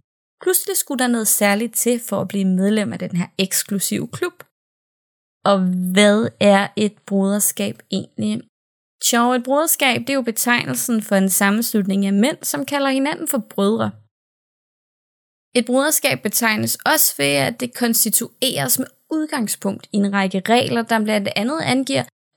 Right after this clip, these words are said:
hvem der kan søge om optagelse, hvordan man kan søge om optagelse, og i givet fald, hvilke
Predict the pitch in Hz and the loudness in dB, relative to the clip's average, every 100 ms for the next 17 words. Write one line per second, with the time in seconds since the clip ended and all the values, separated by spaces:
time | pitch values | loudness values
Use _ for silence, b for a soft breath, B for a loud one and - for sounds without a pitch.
0 | 247 247 320 - - 180 - 190 180 180 | -8 -4 -2 -2 -2 0 2 2 4 2
1 | 214 - 320 294 - 302 - _ _ 180 | 0 -4 -6 -4 -6 -8 -12 _ _ -4
2 | 170 170 165 160 175 247 269 285 - 277 | 4 6 6 6 4 2 0 -2 0 2
3 | 277 277 277 - 277 247 - - - 269 | 0 0 -2 0 0 0 -4 -2 2 2
4 | 247 - 277 320 - 247 202 214 196 202 | 2 -2 -2 -2 0 0 0 -2 0 0
5 | 247 | 0